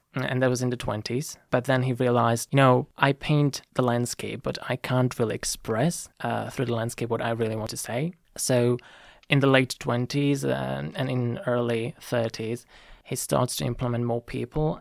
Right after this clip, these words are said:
and make them bigger in paintings, 'cause he really wanted to portray Slovaks as confident people. And that was also when you asked me about his critics.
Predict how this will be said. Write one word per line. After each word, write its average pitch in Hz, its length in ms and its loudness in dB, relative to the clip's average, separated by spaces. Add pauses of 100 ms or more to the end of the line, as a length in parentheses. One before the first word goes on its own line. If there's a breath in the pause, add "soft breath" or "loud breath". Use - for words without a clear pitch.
and 120 300 -6
make 117 240 -6
them 110 220 -8
bigger 139 400 -4 (100)
in 135 160 -4
paintings, 127 720 -4
'cause 135 140 -2
he 131 80 0
really 127 180 2
wanted 120 380 -2
to 117 320 -2 (100)
portray 120 440 -4
Slovaks 123 600 -4 (120)
as 117 680 -8 (120)
confident 120 640 -4
people. - 500 -8 (180)
And 139 140 0
that 135 160 0
was 135 160 0
also 127 340 0
when 123 200 0
you 123 100 -2
asked 117 300 -2
me 120 100 0
about 113 360 0
his 123 220 -6
critics. - 680 -10